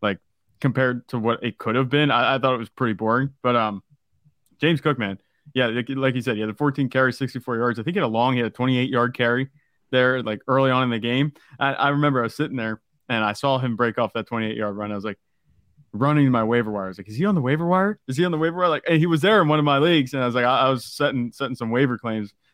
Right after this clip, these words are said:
last night, even though it was late. But, um, yeah, I, I think about maybe ha-,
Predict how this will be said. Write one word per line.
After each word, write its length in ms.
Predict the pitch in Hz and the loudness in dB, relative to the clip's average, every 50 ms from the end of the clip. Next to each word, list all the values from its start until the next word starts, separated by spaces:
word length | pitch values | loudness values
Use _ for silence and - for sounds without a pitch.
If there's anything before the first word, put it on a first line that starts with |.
| _ _ _ | _ _ _
last 240 | 117 117 117 107 - | 0 0 0 0 0
night, 220 | 131 131 120 113 | 0 0 0 0
even 140 | 117 113 117 | 0 -2 -2
though 100 | 113 110 | 0 -2
it 20 | 107 | -2
was 100 | 101 101 | -2 0
late. 320 | 113 127 127 110 110 - _ _ _ _ _ _ _ _ | 0 0 0 0 -2 -6 _ _ _ _ _ _ _ _
But, 160 | 117 113 110 | 0 2 2
um, 320 | 104 101 98 95 95 92 - _ _ - | 2 2 0 0 -4 -6 -10 _ _ -2
yeah, 180 | 135 139 117 | 0 0 2
I, 240 | 104 120 127 127 135 | 2 2 2 2 2
I 40 | 139 | 0
think 180 | 135 170 170 151 | 0 -2 -2 0
about 180 | 151 156 143 | 2 0 2
maybe 280 | 139 139 143 139 135 123 | 4 4 4 4 4 2
ha-, 180 | 123 135 135 | 2 0 -2